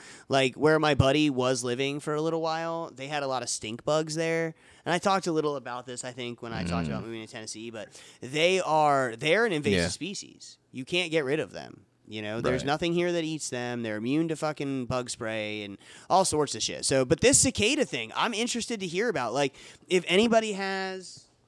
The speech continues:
Speaker 1: you know, any, any interaction with it, or I'd love to see pictures of, you know, fucking thousands of cicadas. This will have to be something that we follow back up on,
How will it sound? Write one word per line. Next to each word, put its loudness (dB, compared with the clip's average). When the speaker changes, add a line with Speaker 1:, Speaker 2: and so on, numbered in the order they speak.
Speaker 1:
you 6
know, 6
any, 4
any 4
interaction 2
with 2
it, 6
or 2
I'd 6
love 0
to -4
see 0
pictures 0
of, -4
you -2
know, 0
fucking 0
thousands 2
of 4
cicadas. 6
This 4
will 6
have 4
to -2
be 0
something 4
that 4
we 4
follow 4
back 0
up 2
on, 0